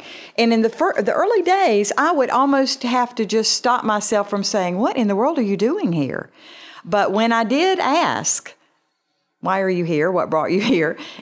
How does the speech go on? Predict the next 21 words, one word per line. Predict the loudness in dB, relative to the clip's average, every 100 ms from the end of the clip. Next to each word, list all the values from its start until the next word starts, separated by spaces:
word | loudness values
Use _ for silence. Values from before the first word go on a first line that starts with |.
| -2
inevitably, | -2 2 2 2 2 0 0 0 0 0
the | 0 0
answer | 0 -2 0 0
was, | 2 2 2 -2 -4 -10 _ _ _
"I | -6
think | -2 -2 -2
this | -4 -4
is | -2
what | -4 -4
the |
kingdom | -4 -2 0 -2
of | -2
God | -2 -2 0 -2
looks | -2 -4 -4
like." | -4 -6 -12 -20 _ _ _ _ _ -20 -10 -4
And | -2 0
people | -2 0 2 2 2
were | 0 -2
coming | -2 -2 0 2 0 -2
expressly | -4 -4 -6 -4 -2 0 -2 -4 -4 -2
because | -2 -4 -6 0 4 4 2 -2 -4 -6